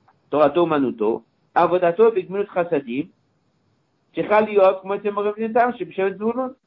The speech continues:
Dès qu'il va s'occuper dans Gmilut Chasadim, il doit le faire comme un Shevet Zvouloun. C'est-à-dire, Enfin, Pizuram Amol et Tzaka, l'argent qu'il a,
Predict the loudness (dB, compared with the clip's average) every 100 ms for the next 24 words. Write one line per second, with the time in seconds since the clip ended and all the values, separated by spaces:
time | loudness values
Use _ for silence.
0 | _ _ 0 0 -2 4 4 4 -4 -8
1 | -4 0 0 0 -4 -6 -4 -4 -2 -2
2 | -2 -4 -2 2 2 2 0 -2 -2 _
3 | 2 2 2 -2 -2 -4 -6 -6 -2 2
4 | 2 2 -6 _ 0 2 4 2 0 -4
5 | -4 -12 _ _ _ 0 2 2 -4 -4
6 | -4 -2 0 0 0 -2 -4 -2 -4 0
7 | 2 2 -2 _ _ _ _ -4 -2 0
8 | -2 -4 -6 0 2 2 0